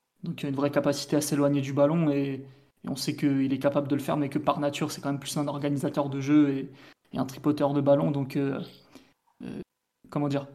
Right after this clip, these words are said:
en fait, il continue d'avoir cette attitude où, où il joue pour l'équipe avant de, de jouer pour lui-même et,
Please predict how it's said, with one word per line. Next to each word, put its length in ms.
en 60
fait, 180
il 60
continue 400
d'avoir 240
cette 180
attitude 460
où, 340
où 80
il 100
joue 220
pour 160
l'équipe 400
avant 260
de, 220
de 120
jouer 160
pour 180
lui-même 300
et, 340